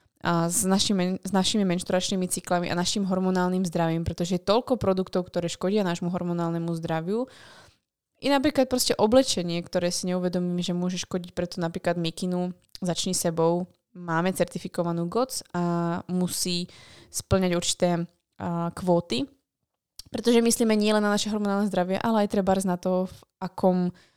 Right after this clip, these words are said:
v akých podmienkach sa vyrába ten daný produkt. Pre mňa, čo bolo taktiež dôležité, je, a,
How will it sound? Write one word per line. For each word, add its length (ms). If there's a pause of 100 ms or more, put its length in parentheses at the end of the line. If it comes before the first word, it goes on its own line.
(200)
v 40
akých 220
podmienkach 480
sa 160
vyrába 580 (220)
ten 160
daný 260
produkt. 460 (1400)
Pre 220
mňa, 240
čo 120
bolo 240
taktiež 280
dôležité, 760
je, 500 (200)
a, 100